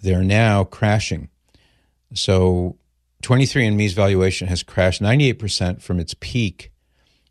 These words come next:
and Nasdaq is threatening to delist its sub minus one dollar stock. As you can imagine, they've had rounds and rounds of layoffs.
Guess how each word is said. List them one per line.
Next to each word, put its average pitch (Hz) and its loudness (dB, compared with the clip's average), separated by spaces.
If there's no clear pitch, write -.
and 90 0
Nasdaq 98 2
is 87 -4
threatening 92 0
to 92 -2
delist 90 -2
its - -4
sub 104 -2
minus 104 2
one 101 0
dollar 92 2
stock. 85 -2
As 87 -2
you 98 -2
can 98 -2
imagine, 95 2
they've 87 0
had 85 -2
rounds 90 -2
and 90 -2
rounds 87 0
of 80 -4
layoffs. 90 0